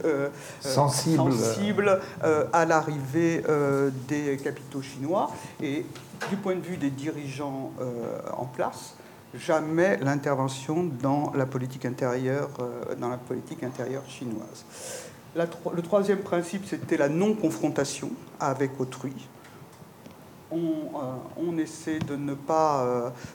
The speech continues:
Speaker 1: de désamorcer tout conflit possible. Je reviendrai tout à l'heure sur le communiqué qu'ils ont, euh, publié avec, euh, avec les Russes, parce que c'est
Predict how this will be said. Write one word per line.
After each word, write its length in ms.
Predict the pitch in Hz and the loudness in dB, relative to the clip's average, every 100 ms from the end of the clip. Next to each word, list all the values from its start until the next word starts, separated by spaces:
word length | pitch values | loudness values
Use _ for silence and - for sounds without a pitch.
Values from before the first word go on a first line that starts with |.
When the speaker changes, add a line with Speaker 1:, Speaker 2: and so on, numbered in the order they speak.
| - | -6
Speaker 1:
de 80 | 131 | -2
désamorcer 680 | 131 202 180 170 160 - | 2 4 4 2 -2 -4
tout 180 | 185 233 | -2 -2
conflit 440 | - 175 - - 156 - - | -2 -4 -6 -14 -16 -16 -12
possible. 440 | 143 - 170 202 269 - | -12 -10 -10 -8 -8 -8
Je 80 | |
reviendrai 360 | - 147 143 160 | -6 -4 -2 -4
tout 180 | 160 151 | -2 -2
à 60 | |
l'heure 180 | 147 156 | -2 -2
sur 200 | - - | -4 -8
le 120 | 135 | -6
communiqué 580 | 135 139 139 143 143 147 143 | -8 -8 -8 -10 -10 -12 -12
qu'ils 80 | 139 127 | -12 -10
ont, 60 | 131 | -10
euh, 680 | 131 123 131 - - - - | -8 -10 -14 -16 -14 -12 -10
publié 460 | 139 147 139 156 | -10 -8 -2 0
avec, 400 | 139 131 135 - | 2 2 0 0
euh, 220 | 127 120 - | 0 2 2
avec 280 | 143 143 139 - | 2 0 -4 -2
les 120 | 135 | -2
Russes, 380 | 127 202 - - | 0 -2 -2 -8
parce 220 | - - - | -8 -8 -8
que 80 | 151 | -10
c'est 240 | - | -6